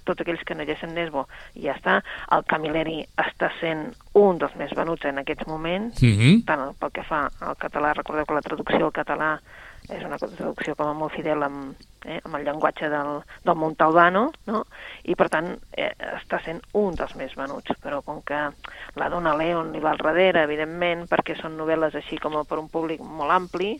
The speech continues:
Speaker 1: no? I després ja, esclar, tenim altres novel·les que nosaltres recomanem, des del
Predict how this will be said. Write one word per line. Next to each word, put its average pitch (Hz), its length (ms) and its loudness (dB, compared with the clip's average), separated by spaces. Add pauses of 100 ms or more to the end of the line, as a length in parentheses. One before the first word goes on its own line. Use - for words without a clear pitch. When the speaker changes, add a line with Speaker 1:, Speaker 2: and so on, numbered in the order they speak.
(120)
Speaker 1:
no? 196 240 -4 (440)
I 170 160 2
després 160 380 0
ja, 165 120 -2
esclar, 151 420 -2
tenim 156 720 -8 (600)
altres 180 260 2
novel·les 156 320 -2
que - 80 -12
nosaltres 147 400 -6
recomanem, 165 600 -4
des 151 180 -6
del 143 160 -2